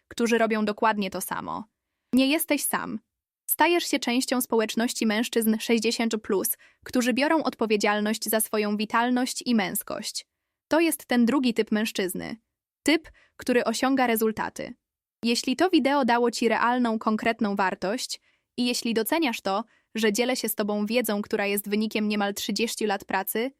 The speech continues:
zostaw kciuk w górę. To pomoże algorytmowi pokazać ten film innym mężczyznom, którzy też mają dość szukania magii w pigułkach. I zasubskrybuj kanał,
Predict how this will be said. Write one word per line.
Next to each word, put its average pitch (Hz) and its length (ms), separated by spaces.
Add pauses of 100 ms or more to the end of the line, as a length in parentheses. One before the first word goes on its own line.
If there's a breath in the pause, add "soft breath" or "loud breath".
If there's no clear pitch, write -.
(180)
zostaw 294 400
kciuk 202 320
w 196 60
górę. - 320 (460)
To 247 100
pomoże 269 400
algorytmowi 220 640
pokazać 208 420
ten 202 180
film 220 240
innym 214 340
mężczyznom, 214 580
którzy 247 280
też 269 260
mają 214 320
dość 208 280
szukania 214 420
magii 196 340
w 202 60
pigułkach. - 680 (340)
I 277 100
zasubskrybuj 269 680
kanał, 208 400